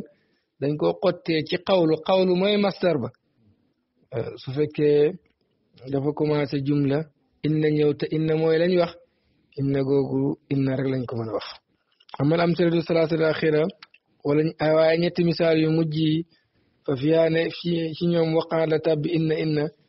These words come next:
fi awwali jumlati silla, ci njëlbeenu jumlaay silla. Ñetti misaal yu mujj yi, inna gi dafa ñëw ci commencement wu silla. Wa bi zaalika ci loolu tastatii'u nga attane, an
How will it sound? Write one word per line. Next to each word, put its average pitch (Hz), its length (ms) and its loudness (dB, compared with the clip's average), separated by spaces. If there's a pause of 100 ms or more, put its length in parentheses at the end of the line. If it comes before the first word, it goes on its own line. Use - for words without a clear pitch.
(300)
fi - 100 -4
awwali 151 300 4
jumlati 156 340 0
silla, 156 320 0
ci 143 100 -4
njëlbeenu 151 420 2
jumlaay 143 300 0
silla. 135 300 -4 (680)
Ñetti 156 380 -2
misaal 156 340 0
yu 156 60 2
mujj 156 200 0
yi, 156 200 2
inna 165 240 2
gi 160 100 -2
dafa 156 200 0
ñëw 156 200 0
ci 156 140 -6
commencement 147 460 0
wu 139 60 0
silla. 135 320 -2 (800)
Wa - 140 -8
bi 143 120 0
zaalika 156 480 2
ci 160 120 -6
loolu 156 240 2
tastatii'u 151 520 -2
nga 147 180 2
attane, 147 320 0 (800)
an 143 100 0